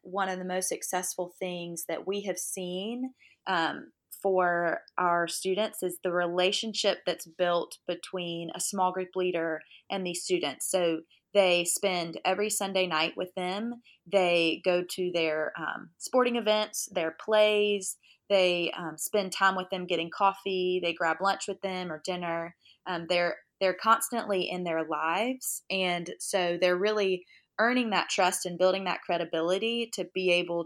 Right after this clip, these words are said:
to, um, speak to these students about the gospel and about the Lord. And those students know that their small group leader loves them because they've earned, um,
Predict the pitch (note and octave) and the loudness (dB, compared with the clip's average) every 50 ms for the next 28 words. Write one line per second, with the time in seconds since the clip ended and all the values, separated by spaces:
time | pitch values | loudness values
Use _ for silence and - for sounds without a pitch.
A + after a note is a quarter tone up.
0 | E3+ - - F3+ E3 E3 D#3+ D#3+ D#3+ - - - E3+ D3+ D#3 - - - - B3 | -4 -6 -4 -2 -2 0 -2 -2 -2 -6 -8 -10 -12 -12 -10 -10 -8 -4 -2 -4
1 | A#3 A#3+ - F#3+ F3 F3 F3+ F3+ - G3 F#3 F3+ D#3+ - - F3 E3+ - - F3+ | -2 -2 -4 -4 -4 -4 -4 -4 -2 -2 -2 -2 -2 -6 -8 -10 -8 -4 -2 0
2 | E3+ E3 E3 D#3+ - - - - _ _ _ _ - F#3 F3+ F3 D3+ E3 - - | 2 2 2 2 0 -4 -12 -16 _ _ _ _ -6 0 4 6 6 6 4 2
3 | - - B3+ C4+ C#4 C4+ B3 G3+ - E3+ D3+ D3+ - - - E3+ E3+ E3 E3 D#3+ | -2 0 0 0 0 0 -2 0 0 0 0 0 0 -2 -4 -6 -4 -4 -4 -2
4 | F3 F#3 G#3 B3 C#4 C#4+ D#4+ C#4+ - - - - - - - G3 F#3+ F#3 F3+ E3+ | -2 -2 -2 -2 -2 -4 -6 -8 -14 -16 -20 -20 -12 -6 -4 -2 0 0 0 0
5 | E3 E3 E3+ - - - G3+ F#3+ F#3 - - - A3 G3+ F#3 - - - F#3+ F#3 | 0 -2 -2 -4 -2 2 2 2 2 2 -2 -2 0 0 0 -2 -2 -6 -6 -6
6 | F3+ F3 E3 E3 F3 F#3 G3+ A3 A#3+ B3 A#3+ - _ - F3+ E3 D#3+ D#3 - - | -4 -2 0 0 2 2 2 2 2 0 -2 -4 _ 0 2 4 4 2 2 0
7 | - F3+ F3+ F3 - - E3+ F3 F3+ G3+ G3 - G#3 G#3 F#3+ E3 D#3+ D#3+ D#3+ D#3 | -2 -2 -2 -2 -2 0 0 0 0 -2 -2 -2 -2 0 0 0 -2 0 2 2
8 | F3 F#3 - - - B3+ C#4 D4+ E4 F4 F4 - _ - - _ - G#3 G3+ - | 2 2 0 -4 -4 -2 -2 0 -2 -2 -6 -10 _ -20 -14 _ -6 -4 -2 -2
9 | G3+ F3+ F3+ - E3+ E3+ - - F3+ F#3 F#3 F#3+ G3 G3+ G#3 G#3+ A3 G#3+ - - | -2 -2 0 0 -2 -2 -2 -4 -6 -4 -4 -4 -4 -4 -6 -6 -8 -10 -10 -8
10 | - F#3 E3+ E3+ E3 | -8 -6 -6 -8 -8